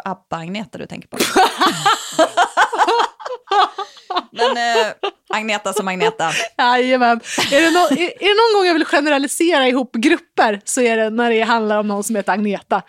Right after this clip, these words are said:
Speaker 1: Men
Speaker 2: De
Speaker 1: nu
Speaker 2: är samma för mig.
Speaker 1: Nu kanske det blir en Hänt Extra-artikel om Agneta Sjödin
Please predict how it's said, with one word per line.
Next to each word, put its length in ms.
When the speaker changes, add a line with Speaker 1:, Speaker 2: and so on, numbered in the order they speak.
Speaker 1:
Men 120
Speaker 2:
De 120
Speaker 1:
nu 60
Speaker 2:
är 40
samma 340
för 120
mig. 180
Speaker 1:
Nu 120
kanske 260
det 80
blir 220
en 220
Hänt 220
Extra-artikel 720
om 300
Agneta 600
Sjödin 520